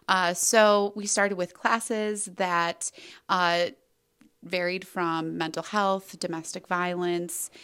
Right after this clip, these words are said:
um, self-care, finding your voice,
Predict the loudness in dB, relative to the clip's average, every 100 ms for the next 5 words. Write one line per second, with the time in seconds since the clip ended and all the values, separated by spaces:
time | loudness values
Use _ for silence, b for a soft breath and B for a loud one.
0 | B B -10 -8 -8 -10 -12 -18 _ _
1 | -6 0 0 -2 -6 -2 0 -2 -4 -4
2 | -4 -2 -4 -6 -8 -6 -4 -4 -4 -4
3 | -4